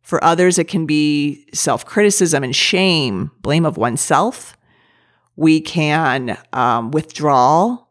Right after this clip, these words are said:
There's a lot of addictions. We use other things to distract us. These are stress responses. We'll go into workaholism being probably one of the main ones that I see.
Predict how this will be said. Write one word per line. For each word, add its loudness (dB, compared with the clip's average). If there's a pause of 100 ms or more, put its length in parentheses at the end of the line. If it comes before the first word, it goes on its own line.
(760)
There's 0
a 2
lot 0
of 0
addictions. -2 (180)
We 2
use 2
other 2
things -4
to -6
distract -2 (100)
us. -6 (460)
These -2
are 2 (200)
stress 0
responses. 0
We'll -2
go 2
into -2
workaholism 0
being 0
probably 0
one -2
of -2
the -2
main 2
ones -2
that -2
I 2
see. -8